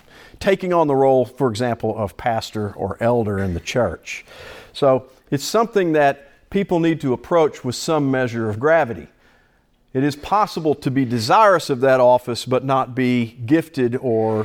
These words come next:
given the capability of holding that office.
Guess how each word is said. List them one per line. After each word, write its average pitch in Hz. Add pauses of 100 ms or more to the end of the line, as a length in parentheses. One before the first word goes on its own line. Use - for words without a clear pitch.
(160)
given 123
the 107
capability 117
of 101
holding 143
that 101
office. 85